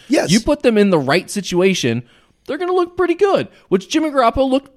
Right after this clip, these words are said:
Speaker 2: pretty good all year.
Speaker 1: I mean, I think you would
Speaker 2: But
Speaker 1: say,
Speaker 2: man.
Speaker 1: like, if I were to ask you the identity in order of, of San Francisco, it is that defense, the
Speaker 2: Run
Speaker 1: running
Speaker 2: game.
Speaker 1: game, and then the fact that Garoppolo doesn't make a lot of mistakes, right? I mean,
Speaker 2: Yeah,
Speaker 1: but
Speaker 2: it
Speaker 1: it's not like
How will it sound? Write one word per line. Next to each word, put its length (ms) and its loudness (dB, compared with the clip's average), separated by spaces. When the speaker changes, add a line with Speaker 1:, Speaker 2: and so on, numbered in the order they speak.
Speaker 2:
pretty 260 -4
good 220 2
all 180 4
year. 300 0
Speaker 1:
I 40 0
mean, 120 6
I 80 6
think 120 2
you 100 0
would 40 4
Speaker 2:
But 60 2
Speaker 1:
say, 260 4
Speaker 2:
man. 140 -4
Speaker 1:
like, 180 4
if 80 -6
I 100 6
were 60 6
to 80 6
ask 140 0
you 60 -2
the 100 2
identity 480 0
in 100 -2
order 340 -2
of, 300 -4
of 160 -6
San 220 -4
Francisco, 480 -4
it 100 -2
is 240 -4
that 180 -4
defense, 600 -6
the 100 -6
Speaker 2:
Run 140 0
Speaker 1:
running 140 0
Speaker 2:
game. 340 0
Speaker 1:
game, 100 -16
and 120 -4
then 380 -2
the 80 -10
fact 240 0
that 80 -10
Garoppolo 560 -2
doesn't 320 -2
make 200 -6
a 40 -8
lot 240 -4
of 60 -12
mistakes, 560 -16
right? 360 0
I 60 -6
mean, 60 4
Speaker 2:
Yeah, 200 2
Speaker 1:
but 120 -6
Speaker 2:
it 80 0
Speaker 1:
it's 140 0
not 120 2
like 260 0